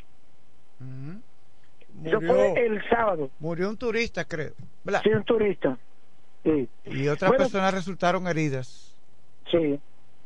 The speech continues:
Speaker 2: Bueno, con esta información finalizo la inter-, la intervención del hombre
Speaker 1: Mire,
Speaker 2: de noticias.
Speaker 1: José Báez,
Speaker 2: Sí, adelante.
Speaker 1: yo le tuve, yo, eh, acabo de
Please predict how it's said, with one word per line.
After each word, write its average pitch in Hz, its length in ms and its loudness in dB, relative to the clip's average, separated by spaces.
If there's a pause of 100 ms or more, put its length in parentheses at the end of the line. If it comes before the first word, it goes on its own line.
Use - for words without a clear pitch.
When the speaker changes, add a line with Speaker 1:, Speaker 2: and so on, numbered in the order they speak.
(220)
Speaker 2:
Bueno, 180 280 2 (260)
con 208 160 4
esta 262 140 2
información 277 500 2
finalizo 254 520 4
la 240 140 4
inter-, 233 300 2
la 220 100 4
intervención 220 540 2
del 247 120 4
hombre 208 180 6
Speaker 1:
Mire, 233 140 10
Speaker 2:
de 247 60 8
noticias. 240 480 2
Speaker 1:
José 160 260 2
Báez, 214 420 10
Speaker 2:
Sí, - 60 -10 (260)
adelante. 220 480 4
Speaker 1:
yo 180 100 8
le 233 120 10
tuve, 254 300 8
yo, 220 640 4 (400)
eh, 170 280 0 (200)
acabo 196 500 4
de 226 360 6